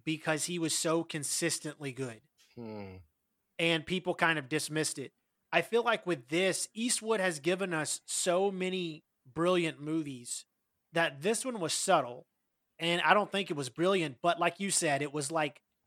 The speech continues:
Speaker 1: it was like low maintenance Eastwood.
Speaker 2: Right.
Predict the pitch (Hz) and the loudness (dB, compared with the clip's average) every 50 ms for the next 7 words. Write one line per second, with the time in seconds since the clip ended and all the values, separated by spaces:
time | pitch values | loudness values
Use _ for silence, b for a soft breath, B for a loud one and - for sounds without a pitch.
0 | _ _ 175 196 202 233 202 214 226 196 - 147 147 151 160 165 170 170 170 165 | _ _ -2 0 0 0 2 2 2 2 2 0 -2 0 4 6 8 8 8 6
1 | 165 151 147 143 135 127 - _ _ _ _ _ _ - 160 165 165 160 - 143 | 6 2 0 -2 -4 -6 -10 _ _ _ _ _ _ -2 2 2 2 2 0 -8
2 | 139 127 - _ - - - - 156 147 135 - - 123 113 107 - _ _ _ | -14 -14 -14 _ -14 -14 -10 -8 -6 -6 -6 -8 -10 -14 -16 -16 -20 _ _ _
3 | 110 104 101 98 92 | -10 -8 -8 -8 -8